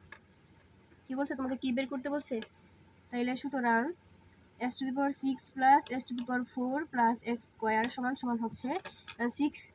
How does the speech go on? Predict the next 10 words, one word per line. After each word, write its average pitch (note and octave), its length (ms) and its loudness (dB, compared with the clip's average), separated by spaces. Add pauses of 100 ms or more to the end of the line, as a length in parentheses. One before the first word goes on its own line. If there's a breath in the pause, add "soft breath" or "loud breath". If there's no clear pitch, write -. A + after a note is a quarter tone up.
(360)
আমরা A#3+ 260 2
যেহেতু B3+ 200 -2 (160)
s - 80 -8
এর C4+ 100 -4
মান C4+ 180 6
পেলাম, B3 280 4 (2500)
এস B3+ 100 -2
স্কয়ার C4 220 -4
এর C4 80 2
মানটা C4+ 180 0